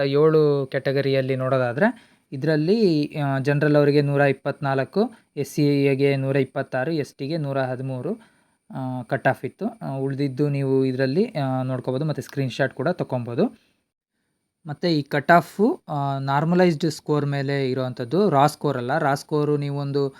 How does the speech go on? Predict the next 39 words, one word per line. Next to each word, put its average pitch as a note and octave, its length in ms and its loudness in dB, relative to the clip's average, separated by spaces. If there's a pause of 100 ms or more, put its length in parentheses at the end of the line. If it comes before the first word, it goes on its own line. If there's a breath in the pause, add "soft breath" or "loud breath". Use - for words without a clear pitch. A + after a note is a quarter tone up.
(420 soft breath)
ಆ, D3 60 -6 (380)
ನಂದು D3 300 -2
ನೂರ D3+ 220 2
ಇಪ್ಪತ್ತು D3+ 480 0
ಇತ್ತು C3+ 160 -6
ರಾ C3 120 0
ಸ್ಕೋರು, C#3 320 -6
ನೂರ D3 200 0
ಇಪ್ಪತ್ತೇಳು C#3+ 720 -2
ನಾರ್ಮಲೈಸ್ಡ್ C#3+ 520 0
ಸ್ಕೋರ್ C3+ 320 -4
ಆಗಿತ್ತು. B2 320 -6
ಅಂದ್ರೆ F3 560 -4
ಒಂದಷ್ಟು D3 300 -4
ಮಾರ್ಕ್ಸ್ C#3+ 260 -2
ಜಾಸ್ತಿ C3+ 320 2
ಆಗುತ್ತೆ C#3+ 300 2
ಅಥವಾ E3 240 2
ಒಂದಷ್ಟು C#3+ 440 0
ಮಾರ್ಕ್ಸು C3+ 460 -2 (640 soft breath)
ಕಡಿಮೆ D3+ 360 6
ಇರುತ್ತೆ, C3+ 280 2
ಅದು F#3+ 340 4
ಶಿಫ್ಟ್ - 360 -4
ಮೇಲೆ D3+ 280 6 (480)
ನಿಂತಿರುತ್ತೆ C3 600 -4 (720)
ನಿಮ್ಗೆ C#3 340 0
ಮಾರ್ಕ್ಸ್ C#3+ 340 2
ಜಾಸ್ತಿ C3+ 280 4
ಆಗುತ್ತಾ C3 260 2
ಕಡಿಮೆ C3+ 280 0
ಆಗುತ್ತಾ B2+ 280 -2
ಅನ್ನೋದು. A#2+ 340 -4
ಹಾಗಾಗಿ D3 560 -4
ಇದು F#3 200 2
ನಾರ್ಮಲೈಸ್ಡ್ D#3+ 720 2
ಸ್ಕೋರ್ C#3+ 320 -4
ಮೇಲೆ C3+ 260 -4
ಇರುವಂಥ C3 320 -4